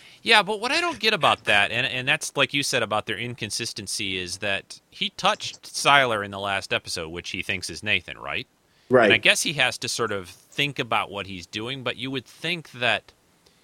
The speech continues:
Speaker 1: by coming into contact, Peter coming into contact with Siler, wouldn't he pick up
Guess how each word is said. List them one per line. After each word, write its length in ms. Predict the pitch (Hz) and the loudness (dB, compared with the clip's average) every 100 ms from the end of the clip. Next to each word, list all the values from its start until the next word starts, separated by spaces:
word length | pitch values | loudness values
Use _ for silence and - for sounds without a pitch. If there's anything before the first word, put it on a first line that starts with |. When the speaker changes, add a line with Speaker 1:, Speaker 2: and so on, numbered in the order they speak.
| _ _ _ _ _ - | _ _ _ _ _ -2
Speaker 1:
by 640 | 113 107 107 104 95 80 - - | 4 6 6 4 0 -4 -14 -4
coming 280 | 139 139 | -2 0
into 160 | 127 113 | -2 -4
contact, 520 | - 123 127 120 101 | 0 0 2 0 -2
Peter 280 | - 143 139 | -2 -2 0
coming 280 | - 127 113 | 0 -2 -4
into 160 | 98 | -6
contact 420 | - 117 104 104 - | -2 -2 -2 -6 -6
with 100 | - | -8
Siler, 520 | - 185 185 120 101 | -4 -4 -2 -4 -4
wouldn't 300 | 117 147 139 | -6 -8 -10
he 140 | 135 - - | -10 -12 -8
pick 240 | - - | -6 0
up 180 | 127 - | 0 -2